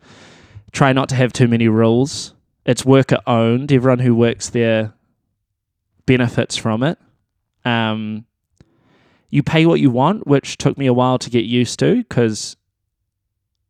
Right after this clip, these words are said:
I wasn't sure when the transaction was happening <laughs> once I ordered my single shot long black. Um, it wa-, that was another great thing, having coffees at a gig. Oh, beautiful. 'Cause I, I,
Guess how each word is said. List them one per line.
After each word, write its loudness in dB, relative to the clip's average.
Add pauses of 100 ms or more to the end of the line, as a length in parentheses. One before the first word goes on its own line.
(360)
I 4
wasn't 2
sure 2
when 0
the -2
transaction -4
was -8
happening -6 (300)
<laughs> 0
once 0
I 2
ordered 2
my -2 (540)
single 2
shot 0
long -2
black. -2 (180)
Um, -4 (880)
it 2
wa-, 4
that 2
was 2
another 2
great -4
thing, -8
having -6
coffees -4
at -2
a -6
gig. -4
Oh, -10 (500)
beautiful. -4 (600)
'Cause 0
I, 0 (140)
I, 0